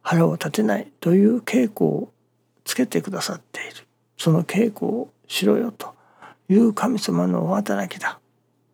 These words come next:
あ、といただく、いただけれるようになれば、あ、これはおかげだと。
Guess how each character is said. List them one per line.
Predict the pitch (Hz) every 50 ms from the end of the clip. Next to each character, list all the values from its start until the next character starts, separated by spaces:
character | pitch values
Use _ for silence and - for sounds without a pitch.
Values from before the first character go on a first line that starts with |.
| _ _ _ _ _ _ _ _ _ _ _ _ -
あ、 | - - - - - - - - - - - _ _ _ _ -
と | - 220
い | 226 202
た | - 233 233
だ | - 220 208
く、 | - - 254 269 - - _ _ _ _
い | - 190
た | - 226
だ | 214 - -
け | 214 - 233
れ | 254 311 320
る | 311 330 302
よ | - - - 277
う | 233
に | 185 185
な | 185 185 202
れ | 208 185 170
ば、 | - - - - - -
あ、 | - - - - -
こ | - - -
れ | - -
は | 233 - -
お | - -
か | - - - 220
げ | 233 226
だ | 220 -
と。 | - - -